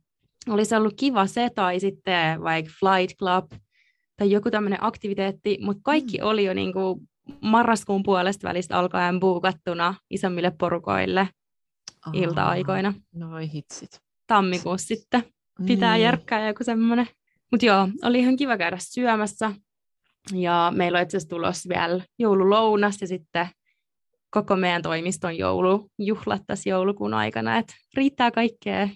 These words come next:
Speaker 1: jouluhommaa.
Speaker 2: <laughs> No niin, kuulostaa hyvältä. Joo, me käytiin uudelleen vielä pelattua porukalla sitä Electric Shuffle, kun se oli niin hauskaa, että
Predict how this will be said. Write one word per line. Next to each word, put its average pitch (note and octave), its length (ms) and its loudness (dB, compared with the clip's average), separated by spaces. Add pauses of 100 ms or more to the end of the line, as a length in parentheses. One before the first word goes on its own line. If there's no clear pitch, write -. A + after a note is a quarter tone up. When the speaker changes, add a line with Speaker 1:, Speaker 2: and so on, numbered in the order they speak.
Speaker 1:
jouluhommaa. G#3 600 0 (480)
Speaker 2:
<laughs> E3+ 180 -10
No C#3+ 340 -8
niin, B3 180 -8 (580)
kuulostaa D3 520 -8
hyvältä. G3 520 -4 (200)
Joo, A3+ 140 -4
me G#3+ 100 -4
käytiin A3 320 -4
uudelleen - 480 -2
vielä - 160 -6
pelattua - 520 -8
porukalla D#3 380 -4
sitä - 240 -12
Electric - 480 -8
Shuffle, - 540 -8
kun - 140 -10 (300)
se D#3 60 -10
oli D3 160 -8
niin D#3 280 -6
hauskaa, - 380 -10
että - 80 -14